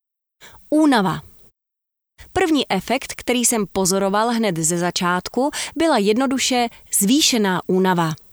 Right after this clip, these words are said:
Hlavně večer před spaním jsem byl o dost unavenější a rychleji jsem usínal. Vysvětlení je zcela jednoduché. Když sedíme, je náš energetický výdej čistě teoreticky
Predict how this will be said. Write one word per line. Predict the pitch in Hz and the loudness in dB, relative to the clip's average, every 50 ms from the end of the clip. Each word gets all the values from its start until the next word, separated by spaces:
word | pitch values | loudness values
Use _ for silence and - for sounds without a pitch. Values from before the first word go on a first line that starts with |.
| - - - - - - - | -20 -20 -18 -18 -20 -12 -4
Hlavně | - 294 359 359 330 285 214 | 0 0 2 2 2 2 2
večer | 190 180 - - 226 247 262 262 | 2 0 0 0 0 0 -2 -2
před | - - 214 - - | -2 -2 -2 -2 -2
spaním | - - 185 180 180 185 190 208 226 254 254 | -2 0 0 0 2 2 0 0 0 0 0
jsem | - - 254 233 214 | 0 0 0 0 0
byl | 196 202 190 180 - - | 2 2 0 0 0 0
o | 214 208 | 0 2
dost | 196 175 208 247 254 - - - | 2 2 0 0 0 -2 -2 -2
unavenější | - 208 202 190 185 190 185 185 185 185 180 - - 208 214 226 240 - - | -2 0 0 0 0 0 0 0 0 0 0 0 -2 0 0 -2 -2 0 0
a | 214 208 196 | 2 2 2
rychleji | 190 185 - - 190 190 185 180 | 0 -2 -2 -2 -2 0 0 2
jsem | - - 190 185 - | 0 0 0 -2 0
usínal. | 196 175 - - 226 208 196 180 165 160 156 156 151 - - - - - - - - | 2 2 4 4 4 4 2 2 2 2 0 -2 -4 -8 -14 -18 -18 -18 -12 -6 -2
Vysvětlení | 190 196 190 185 - 185 190 180 - 190 180 190 214 233 247 | 2 2 2 4 2 2 0 0 0 0 0 2 2 2 2
je | 233 220 202 | 2 2 0
zcela | - - - 180 170 170 170 | 0 0 0 0 2 0 2
jednoduché. | 170 175 170 196 202 190 180 - - 180 170 165 160 156 156 - - - - - _ - | 0 0 2 2 2 0 0 0 -2 -2 0 0 -2 -2 -4 -8 -14 -20 -20 -20 _ -4
Když | 202 226 208 233 208 - - - | -2 0 2 2 0 0 -2 -2
sedíme, | - - 185 175 165 175 170 170 175 175 190 - - - - - 208 | 0 0 0 0 0 0 0 0 0 0 -2 -4 -6 -10 -8 -6 -2
je | 196 254 349 349 | 0 0 2 2
náš | 269 190 165 170 - - | 2 2 0 0 -2 -2
energetický | - 180 185 180 175 190 196 - 254 233 - - 294 277 | -2 0 0 0 0 -2 -2 -4 -4 -4 -2 -2 -2 -2
výdej | 220 214 196 196 190 202 214 226 | 0 0 0 0 0 0 0 0
čistě | - - 381 349 - - 214 180 | 0 0 0 0 0 0 -2 -2
teoreticky | - 208 226 247 262 262 247 269 247 - - - 262 254 | -2 0 0 0 0 -2 -2 -2 -4 -4 -2 -2 -2 -2